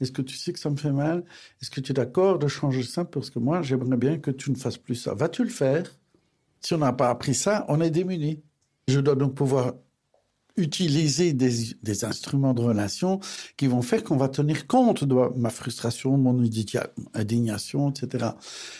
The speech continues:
Et donc, j'ai à apprendre à faire des demandes. La, la clé de voûte, c'est le mot demande. Il y a mille et une façons de faire de la demande, mais c'est à s'adresser à l'autre pour qu'il change son comportement.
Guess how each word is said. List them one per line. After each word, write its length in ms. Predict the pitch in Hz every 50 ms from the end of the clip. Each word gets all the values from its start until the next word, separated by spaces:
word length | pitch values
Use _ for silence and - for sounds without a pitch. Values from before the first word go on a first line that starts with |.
| - -
Et 80 | 139 131
donc, 140 | 147 156 143
j'ai 100 | 143 143
à 60 | 127
apprendre 360 | 120 - - - 190 175 139
à 60 | 123
faire 180 | - - 165 156
des 140 | 139 139 135
demandes. 920 | 135 131 147 151 160 185 202 220 214 208 175 139 117 113 117 - - - - _ _ _ _ _ _ _ _ _ _ _ _ _ _ _ - - _ _ _ -
La, 180 | 160 156 143 - -
la 140 | 147 143 120
clé 200 | - - - 147
de 80 | 131
voûte, 220 | 123 160 190 202 196
c'est 100 | - 147
le 120 | 131 123
mot 260 | 123 139 147 160 - - 139
demande. 540 | 123 139 139 139 139 135 123 98 - - - - - - _ -
Il 60 | - 113
y 60 | 113
a 40 | 113
mille 200 | 131 170 165 139
et 80 | 143
une 120 | 160 170 147
façons 300 | - 139 127 - - 151
de 80 | 127
faire 180 | - - 131 127
de 60 | 117
la 100 | 113 104
demande, 420 | 98 104 113 113 135 170 196 196 190 - - - - - -
mais 80 | 131 120
c'est 140 | - - 156
à 40 |
s'adresser 540 | 139 - - 127 123 117 117 117 - - 113
à 80 | 104 98
l'autre 240 | 143 180 202 202 -
pour 180 | - 151 143
qu'il 140 | - - 131
change 260 | - - 190 196 190
son 160 | - - 175
comportement. 720 | 151 - 165 151 151 156 147 - 165 147 135 120 110 -